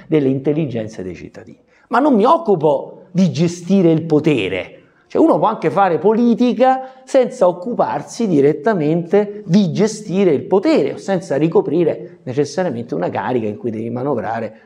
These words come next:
potere, denaro, eccetera, eccetera, che ti porta spesso e volentieri alla corruzione. Ecco. Platone invece crede ancora, è giovinetto, crede ancora alla possibilità che le istituzioni cambino con le persone giuste,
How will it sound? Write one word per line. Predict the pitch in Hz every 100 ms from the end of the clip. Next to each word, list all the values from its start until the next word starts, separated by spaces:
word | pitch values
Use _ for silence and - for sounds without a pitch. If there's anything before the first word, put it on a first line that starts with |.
| _
potere, | 113 110 113 120 95
denaro, | 110 113 113 110
eccetera, | - 110 101 101
eccetera, | - - - -
che | -
ti | - 95
porta | 95 92 - 113
spesso | - 131 110 -
e | 104
volentieri | 131 113 92 117 107 104 98 - -
alla | - 131 120
corruzione. | 123 127 120 120 - 123 120 113 117 117 - -
Ecco. | - - - - - _ _ _ _
Platone | - 240 311 381
invece | 226 233 277 196
crede | 202 349 226 156 147 120 -
ancora, | 131 - 302 180 - -
è |
giovinetto, | 113 135 254 131 151 - 123
crede | 180 127
ancora | 185 - 160 240
alla | 160
possibilità | 127 151 - 170 160 190 214 170 190 - - - _ _
che | - 214
le | 190 240
istituzioni | 233 - 240 214 226 - - 254 190 123
cambino | 117 123 107 113 127 151 175 214 262 - - -
con | 117
le | 104
persone | 113 - 131 131
giuste, | 127 139 120 - - 220 220